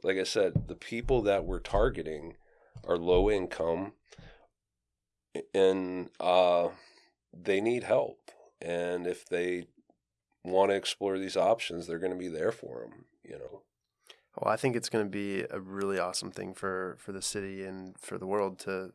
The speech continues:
Speaker 2: to see coming together here, and hopefully it will be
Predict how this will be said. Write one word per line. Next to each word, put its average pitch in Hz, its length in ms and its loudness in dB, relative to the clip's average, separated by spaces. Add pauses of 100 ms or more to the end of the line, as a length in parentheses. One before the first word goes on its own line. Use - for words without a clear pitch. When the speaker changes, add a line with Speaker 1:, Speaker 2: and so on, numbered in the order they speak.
(120)
Speaker 2:
to - 120 -12
see 98 440 -4 (340)
coming 95 340 -8
together 95 340 -4
here, 101 320 -2
and 95 260 -6
hopefully 98 560 -6
it - 80 -6
will 98 120 -6
be 95 360 -12